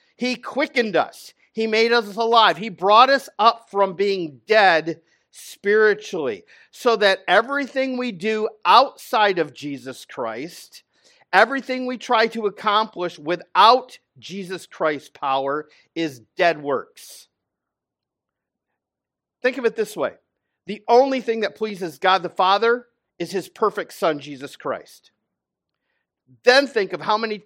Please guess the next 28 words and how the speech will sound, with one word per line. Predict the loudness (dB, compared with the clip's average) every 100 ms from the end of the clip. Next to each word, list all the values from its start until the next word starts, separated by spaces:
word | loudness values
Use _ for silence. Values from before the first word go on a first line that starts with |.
| -8
things | -6 -6
we've | -12 -12 -12
tried | -2 -2 -2
to | -6
accomplish | -10 -4 -4 -4 -10 -12 -8
with | -2 0
our | 0 -4 -4
own | 0 0 -4 -6
energy, | -8 -8 -12 -18 -20 -20 _ _ _ _ _ _ 2
our | 4 4 4
own | 4 4 2 0
mental | -2 -2 -8
capabilities, | -8 -10 -10 -6 -4 -4 -10 -18 _ -8 4
our | 4 6
own | 6 6 6 2
finances, | -2 4 4 4 -4 -6 -10 -12 -12 -14 _ _
our | 2 2 2
own | 2 4 2
physical | -6 -6 -4 -4 -4 -2 -2
ability | -2 0 0 0 -6 -10 _ _ _
that | -2 0
have | -2 -2
not | 0 2 4 0 -4 -20 -20 -4
been | -4 0
done | 0 0
in | -2
the | -8
same, | -10 -6 -4 -4 -6